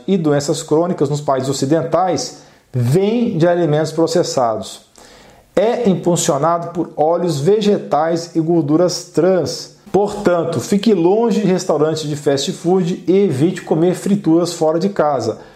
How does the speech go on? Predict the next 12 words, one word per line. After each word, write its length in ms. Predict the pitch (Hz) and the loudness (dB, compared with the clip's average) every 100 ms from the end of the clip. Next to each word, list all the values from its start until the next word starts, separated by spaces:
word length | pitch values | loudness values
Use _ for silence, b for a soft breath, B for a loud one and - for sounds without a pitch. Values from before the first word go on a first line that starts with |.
| B - | B -6
porque 300 | 160 156 160 | -2 0 0
certamente 1000 | - 214 247 247 185 151 185 202 - - | 0 0 0 0 -2 0 0 0 -4 0
eles 280 | 165 170 165 | 2 2 0
só 340 | - 185 202 165 | 0 0 0 -2
vão 260 | 143 170 | 0 0
utilizar 680 | 180 185 170 139 165 165 170 | 0 0 2 2 0 0 0
óleo 280 | 160 170 170 | 0 0 -2
de 120 | 170 | -6
soja 580 | - 151 156 160 175 - | -4 0 2 0 -4 -2
ou 120 | 165 | 0
de 120 | 165 | 2
milho. 420 | 185 143 113 101 | 0 2 0 -4